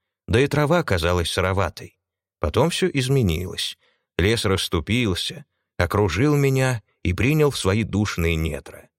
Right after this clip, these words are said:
Я стал на время частью мировой гармонии. Горечь рябины казалась неотделимой от влажного запаха травы.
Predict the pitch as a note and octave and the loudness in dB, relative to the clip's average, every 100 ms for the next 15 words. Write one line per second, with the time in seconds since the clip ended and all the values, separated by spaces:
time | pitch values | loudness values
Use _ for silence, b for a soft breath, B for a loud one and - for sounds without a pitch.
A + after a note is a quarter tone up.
0 | _ _ _ - - A2 A2 A2+ A#2 A2+ | _ _ _ -4 0 0 0 0 2 2
1 | G#2 F2+ A#2 B2+ A#2 - A#2 B2 - A2+ | 2 2 0 0 -2 0 0 -2 -2 0
2 | G#2 G#2 G2+ G#2 G2 F2 E2 D#2 D2+ - | 2 2 2 2 0 0 0 -2 -6 -16
3 | - _ _ _ _ - G#2 F3+ D#3 - | -20 _ _ _ _ 0 2 2 2 0
4 | G#2+ F#2 C3 F3 E2+ D#2+ E2+ F2 A#2 A2+ | 0 0 0 0 0 0 0 2 2 0
5 | - F#2+ G2 D#2 F2+ G2 C#3 A2+ A2 b | 0 0 0 -2 -2 0 0 -2 -2 b
6 | b b E2+ F2+ D#2+ A#2 C3+ A#2 A2+ G#2 | b b -4 -2 0 2 2 2 2 2
7 | F#2+ G2 G2 F#2+ - D2 D2 D#2+ - | 0 -2 -2 -4 -2 -4 -4 -10 -14